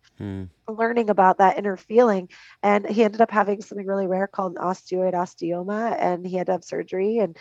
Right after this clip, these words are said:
Speaker 2: he's totally fine now. But, you know, if I didn't push, I don't know what it could have been later. And
Speaker 1: Yeah.
Speaker 2: I think, like,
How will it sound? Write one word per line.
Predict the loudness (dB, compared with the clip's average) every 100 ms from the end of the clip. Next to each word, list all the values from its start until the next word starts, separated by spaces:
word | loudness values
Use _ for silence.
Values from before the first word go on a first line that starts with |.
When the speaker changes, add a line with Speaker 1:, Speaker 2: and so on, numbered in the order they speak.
| -20 -20 _
Speaker 2:
he's | -6 -4
totally | -4 -2 -2
fine | 0 -2 0
now. | 0 2
But, | 2 2 2
you | 0
know, | 0 -2
if | 0
I | 4
didn't | 4 4 0
push, | 2 2 2
I | 2
don't | 2
know | 2 0
what | 0
it | 0 -2
could | -4 -6
have | -2
been | -2 0
later. | 0 2 2
And | 2 0
Speaker 1:
Yeah. |
Speaker 2:
I |
think, | -4 -6 0 2
like, | 2